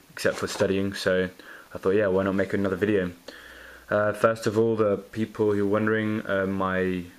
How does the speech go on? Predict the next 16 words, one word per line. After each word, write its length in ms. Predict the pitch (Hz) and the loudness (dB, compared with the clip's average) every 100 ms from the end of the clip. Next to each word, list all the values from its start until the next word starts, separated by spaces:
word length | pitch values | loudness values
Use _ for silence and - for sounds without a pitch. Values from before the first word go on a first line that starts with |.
| - - - - | -20 -20 -20 -6
yeah, 220 | 98 92 | -2 0
I 40 | 90 | -2
keep 200 | 104 101 | -6 -2
on 60 | |
mentioning 340 | 101 101 107 98 | 0 0 0 0
my 60 | |
other 100 | 98 | 0
phones 260 | 92 101 101 | 0 0 2
in 60 | |
my 100 | 101 | 0
videos, 380 | 92 101 104 101 | 0 2 2 2
but 100 | 90 | -2
my 120 | 95 | 0
Nexus 400 | 92 98 - 98 | 0 -2 -2 -8
five 340 | - 101 98 92 | 0 2 2 0
has 240 | 90 - | -6 -8